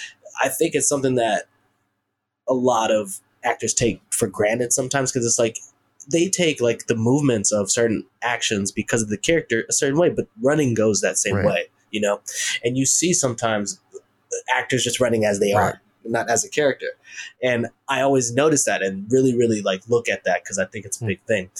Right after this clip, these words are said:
Speaker 1: And the way that she's running is just, like, it's just so
Speaker 2: Right, her
Speaker 1: determined.
Speaker 2: life is depending
Speaker 1: It's
Speaker 2: on it, yeah.
Speaker 1: so, exact-, it's so determined. So, like, and there's, like, the monsters as she's running are, like,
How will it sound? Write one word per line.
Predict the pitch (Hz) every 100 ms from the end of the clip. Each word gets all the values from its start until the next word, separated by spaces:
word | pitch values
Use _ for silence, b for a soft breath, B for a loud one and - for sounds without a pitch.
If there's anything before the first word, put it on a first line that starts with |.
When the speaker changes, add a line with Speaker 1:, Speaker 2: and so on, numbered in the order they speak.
| B B
Speaker 1:
And | 117
the | 113
way | 98 156
that | 160
she's | - 151 110
running | 120 139 131 113
is | 104
just, | - 107
like, | 110 95 92 - _ _ _ _ _ _ - - _ _ _ _ -
it's | 156 -
just | 165 -
so | 151
Speaker 2:
Right, | 123 120
her |
Speaker 1:
determined. | 139 135 104 113
Speaker 2:
life | 110 -
is | 113 98
depending | - 98 117 135
Speaker 1:
It's | 101
Speaker 2:
on | -
it, |
yeah. | -
Speaker 1:
so, | 135 131 127 120 104 - -
exact-, | 147 135 131 120
it's | 143
so | - - 151 151 147
determined. | 131 - 143 135 131
So, | 139
like, | 139 131 -
and | 135
there's, | 135 139
like, | 131 - B B B _ _ _ _ _ _ _ _ -
the | 151 139
monsters | 131 147 175 - 123 110
as | 123 151
she's | - 131
running | 120 147 151 113
are, | 104
like, | 98 92